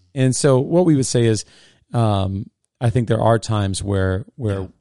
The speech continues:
Speaker 1: where, like in, in the book of Acts, you know,
Speaker 2: Yeah.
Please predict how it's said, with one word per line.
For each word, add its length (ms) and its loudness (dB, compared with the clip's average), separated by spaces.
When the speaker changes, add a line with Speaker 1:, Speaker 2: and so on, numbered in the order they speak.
Speaker 1:
where, 340 -2
like 340 -2
in, 200 -4
in 160 -4
the 60 -2
book 140 -4
of 100 -2
Acts, 420 -4
you 60 -4
know, 200 -4
Speaker 2:
Yeah. 220 -12